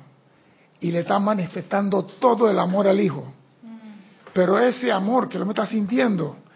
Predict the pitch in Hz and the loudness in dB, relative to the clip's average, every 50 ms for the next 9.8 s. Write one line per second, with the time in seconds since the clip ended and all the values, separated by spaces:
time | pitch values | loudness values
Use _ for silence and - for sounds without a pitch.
0 | _ _ _ _ _ - 185 185 180 226 196 185 180 175 175 185 190 190 185 175 | _ _ _ _ _ -4 -2 -2 -2 -2 -4 -4 -2 -2 -2 -2 -2 -2 -4 -6
1 | 156 151 - 185 180 170 151 - - 151 143 - _ - 185 185 202 214 202 190 | -8 -4 -2 -2 -2 -2 -4 -10 -14 -14 -16 -18 _ -10 -6 -6 -6 -6 -6 -8
2 | 190 196 185 160 151 165 175 165 170 190 185 190 190 185 185 185 - - - - | -6 -6 -6 -4 -6 -6 -6 -6 -6 -6 -4 -4 -4 -4 -6 -8 -12 -16 -20 -20
3 | _ _ _ _ _ _ _ _ _ _ _ _ _ _ - - 175 175 170 170 | _ _ _ _ _ _ _ _ _ _ _ _ _ _ -8 -6 -4 -2 -2 -2
4 | 170 185 190 196 190 190 165 147 135 139 - - - 170 - 196 185 - 190 180 | -2 -2 -2 -4 -4 -6 -12 -12 -14 -14 -18 -14 -12 -8 -8 -6 -4 -4 -4 -4
5 | 170 170 165 180 175 160 139 135 - - _ _ - - - _ _ - - 202 | -2 -4 -4 -4 -6 -6 -8 -12 -16 -20 _ _ -20 -20 -20 _ _ -6 -2 -2
6 | 220 226 233 226 220 190 - 214 190 214 185 - 220 208 220 226 214 190 - - | 0 0 0 0 -2 -4 -6 -6 -8 -8 -6 -4 -4 -4 -2 -2 -4 -4 -6 -4
7 | - 240 226 202 - - 254 254 254 - - - 254 208 190 190 185 185 196 202 | -2 -2 -2 -2 -2 -4 -4 -4 -4 -4 -6 -4 -2 -2 -2 0 -2 -2 -2 -2
8 | 247 247 254 208 185 175 156 151 - 170 156 156 - 160 160 156 147 - - 160 | -2 -2 -2 -4 -4 -6 -6 -6 -6 -8 -6 -6 -8 -8 -8 -8 -10 -10 -12 -14
9 | 147 - - 180 170 170 160 - - 160 147 147 151 147 - | -10 -4 -4 -2 -2 -2 -4 -4 -4 -6 -6 -4 -6 -6 -8